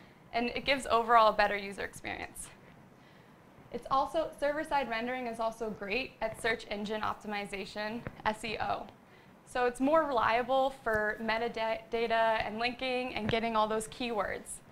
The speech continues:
Since the server is po-, already populating that H T M L file, it's easier for, uh, within the, with Google to allow users to, to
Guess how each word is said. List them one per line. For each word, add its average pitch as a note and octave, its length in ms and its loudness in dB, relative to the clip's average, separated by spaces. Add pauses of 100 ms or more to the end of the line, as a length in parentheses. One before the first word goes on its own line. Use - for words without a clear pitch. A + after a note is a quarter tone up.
(360)
Since C4 220 -4
the C#4 80 -8
server B3+ 400 2
is B3 160 0 (200)
po-, - 240 -6
already A#3 260 2
populating A#3 600 -8
that A3 180 -4
H - 220 -10
T A3 120 -8
M G3+ 120 -4
L G3 160 -6
file, A#3 440 0
it's A#3+ 200 -8 (100)
easier B3 480 0
for, G#3+ 480 0 (500)
uh, G#3 300 4 (640)
within A3+ 360 0
the, G#3 260 0 (340)
with A#3 180 -4
Google A#3+ 380 0
to B3 200 -2
allow A3 220 2
users A3 380 -4
to, A3+ 120 -12 (260)
to A#3 80 -6